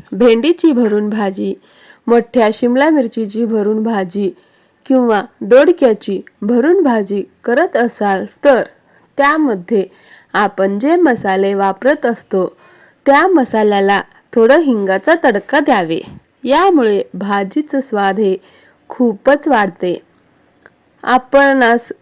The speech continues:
या व्हिडिओ थोडासाही जर आवडला असेल, तर लाईक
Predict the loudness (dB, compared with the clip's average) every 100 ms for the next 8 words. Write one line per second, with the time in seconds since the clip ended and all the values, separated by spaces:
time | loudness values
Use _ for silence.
0 | _ 0 2 2 2 0 0 0 -2 0
1 | 0 0 0 0 -2 -2 -4 -4 -2 0
2 | 0 0 0 0 -2 -6 -6 -4 -4 -2
3 | -2 -2